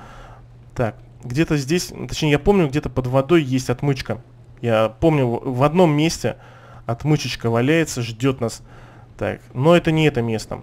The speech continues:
я могу вам сказать. Кстати, под водой здесь еще хорошо никого нет. Никто не плавает, да епарасоте, не пытается вас убить. А, черт, хочу отмычку найти, она пригодится. Блин!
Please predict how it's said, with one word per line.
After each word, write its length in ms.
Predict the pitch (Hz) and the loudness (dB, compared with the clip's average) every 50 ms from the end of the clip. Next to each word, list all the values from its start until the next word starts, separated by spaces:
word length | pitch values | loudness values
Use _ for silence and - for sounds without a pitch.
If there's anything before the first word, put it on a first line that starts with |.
| - - | -12 -10
я 100 | 107 104 | -8 -8
могу 220 | 104 107 104 113 | -8 -6 -6 -4
вам 100 | 110 110 | -6 -6
сказать. 500 | 110 - - 139 131 139 175 175 - - - | -6 -4 -2 -2 2 2 2 0 0 -2 -8
Кстати, 200 | - - 160 139 | -6 -4 -4 -2
под 160 | - - 131 135 | -2 -2 0 2
водой 220 | 156 160 185 190 | 4 4 4 4
здесь 160 | 151 143 131 | 4 2 0
еще 140 | - - 147 | 0 -2 -4
хорошо 320 | 127 - 135 135 135 - | -2 0 -2 0 0 0
никого 400 | 160 143 131 131 127 131 135 127 | -2 -2 0 0 0 0 0 0
нет. 300 | 120 117 123 120 110 - - - - - - | -2 -2 -2 -4 -4 -6 -8 -14 -18 -12 -8
Никто 240 | 123 127 127 - 156 | -6 -4 -2 0 0
не 100 | 143 131 | -2 -2
плавает, 480 | 131 - 170 190 202 196 165 160 135 - - - - - - - | -4 -2 0 2 4 4 4 2 0 0 -6 -16 -18 -16 -8 -6
да 80 | 131 | -6
епарасоте, 680 | 127 123 131 131 117 - 107 - - - - - 110 - - - - - | -6 -4 -4 -6 -6 -6 -8 -10 -10 -10 -10 -10 -10 -10 -12 -18 -16 -12
не 80 | 120 | -10
пытается 420 | 123 - - 151 143 139 - - 127 | -6 -2 0 0 0 0 -2 -4 -4
вас 360 | 120 123 131 127 123 - - | -2 0 -2 -2 -2 -2 -4
убить. 440 | 139 135 135 131 - 180 170 - - - - - - - - - - - | -6 -6 -6 -6 -6 -6 -6 -8 -12 -18 -18 -18 -18 -18 -20 -16 -10 -10
А, 140 | 120 107 - - | -8 -8 -10 -12
черт, 380 | - - - 170 147 117 - - - - - 98 95 | -12 -4 -2 0 0 0 -2 -8 -18 -20 -18 -18 -12
хочу 240 | - - 143 - 240 | -10 -8 -4 -4 -4
отмычку 360 | 214 - 226 214 214 - 160 | -2 -2 -2 -4 -4 -6 -8
найти, 240 | 139 131 131 127 120 | -8 -8 -8 -8 -8
она 220 | 113 127 139 139 | -6 -4 -4 -4
пригодится. 580 | 120 - - - 127 135 143 143 165 147 - - - - - - - 123 | -4 -6 -8 -6 -4 -4 -2 -2 -4 -6 -6 -10 -14 -14 -12 -10 2 6
Блин! 340 | 139 240 233 277 220 139 - | 8 10 10 10 8 6 2